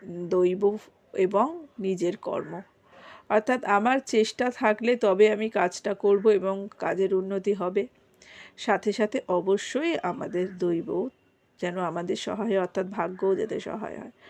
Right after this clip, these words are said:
তো যে কোনো কাজ কিন্তু সাকসেস তখনই পাবে যখন আমাদের চেষ্টা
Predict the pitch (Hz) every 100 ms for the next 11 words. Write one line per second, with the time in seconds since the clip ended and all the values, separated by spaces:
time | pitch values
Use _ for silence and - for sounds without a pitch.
0 | - - - - - _ - 269 269 196
1 | 220 220 285 320 349 - 196 196 - -
2 | - 220 208 185 220 302 311 - 202 190
3 | - 233 - 180 - 233 262 220 196 247
4 | 277 240 170 262 285 - 185 190 202 226
5 | 247 - - 196 - 226 254